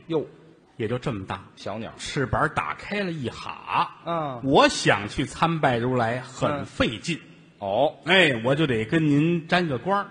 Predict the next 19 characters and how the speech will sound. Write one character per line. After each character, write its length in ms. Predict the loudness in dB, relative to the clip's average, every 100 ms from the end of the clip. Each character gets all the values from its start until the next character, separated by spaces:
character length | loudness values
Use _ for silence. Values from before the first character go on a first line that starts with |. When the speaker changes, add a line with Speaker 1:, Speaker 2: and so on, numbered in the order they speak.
| 2
Speaker 1:
怎 160 | 2 4
么 140 | 2
沾 340 | 6 6 6
光 300 | 6 6 6
呢？ 120 | -2 -2
Speaker 2:
我 200 | 2 2
站 380 | 2 4 4 4
在 60 | 2
您 180 | 2
后 300 | 0 -2 -2
背 260 | 0 -2 -4
上。 160 | -10 -14 -18 _ _ _ _
Speaker 1:
啊。 300 | -4 -4 -4 -10
Speaker 2:
您 320 | 0 2 2 0
打 200 | -4 -4
开 220 | -6 -10
翅 260 | -8 -12 -10
膀。 160 | -12 -14 -20 -20
Speaker 1:
哦。 260 | -10 -8